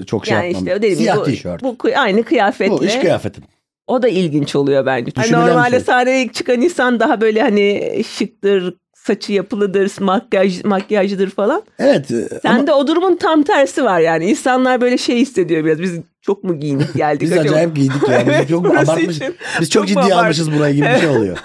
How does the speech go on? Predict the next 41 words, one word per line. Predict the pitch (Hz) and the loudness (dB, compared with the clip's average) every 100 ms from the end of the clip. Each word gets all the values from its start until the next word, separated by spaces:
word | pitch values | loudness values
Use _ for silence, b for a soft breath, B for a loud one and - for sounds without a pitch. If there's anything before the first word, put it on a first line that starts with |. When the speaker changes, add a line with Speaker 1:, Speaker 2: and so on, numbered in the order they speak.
| 453 | -6
Speaker 1:
Ama | - 214 | -2 0
onlar | 233 226 | 0 0
benim | 208 | 0
günlük | 196 196 190 | 0 0 0
halimi | 180 175 180 165 | 2 2 2 2
bilmiyor. | 151 101 | 2 2
Mesela | 98 107 110 | 0 -2 0
ben | 117 117 B B | 0 -2 B B
günlük | - 147 151 | -2 0 2
evde | 117 110 110 110 - | 2 0 2 0 -2
halimi | 107 113 110 113 | -4 -2 0 0
Speaker 2:
Evet. | 113 | 0
Speaker 1:
bilseler | 104 107 104 | -2 0 0
ya | 110 | 0
da | 120 | 0
bakkala | 123 | 0
Speaker 2:
Evde | 127 135 | 2 2
Speaker 1:
gider. | 127 | 2
Speaker 2:
giyiniyor | 101 208 254 | 0 0 0
musun | 196 - 135 | 0 -2 -4
mesela? | 123 - 117 | -4 -6 -6
Speaker 1:
İşte | 113 | -2
evde | 113 151 | 0 0
çok | - 143 - | -2 -4 -2
daha | 110 104 | -2 -4
kötü | - 85 | -8 -12
giyiniyorum. | 76 73 - _ 147 - b b | -14 -16 -18 _ -16 -16 b b
Speaker 2:
Peki | 247 226 | -2 -2
komedyen | - 240 254 240 262 | 0 2 2 2 2
olmasaydın | 254 262 269 196 151 156 | 2 2 2 0 0 0
ne | |
olacaktın? | 143 139 147 - 202 - _ _ _ | -2 -2 -6 -8 -16 -16 _ _ _
Speaker 1:
Komedyen | 110 117 131 | -4 0 0
olmasaydım | 123 104 117 151 | 0 0 0 -2
işte | - 156 | -2 -4
karikatüristliği | 151 156 156 175 196 208 202 | -2 -2 0 0 -2 0 0
denedim. | 127 110 | 0 0
O | 135 | 0
da | 113 107 | -2 -2
haybeci | 104 98 90 87 | -2 -2 -4 -6
işi. | - 180 | -6 -10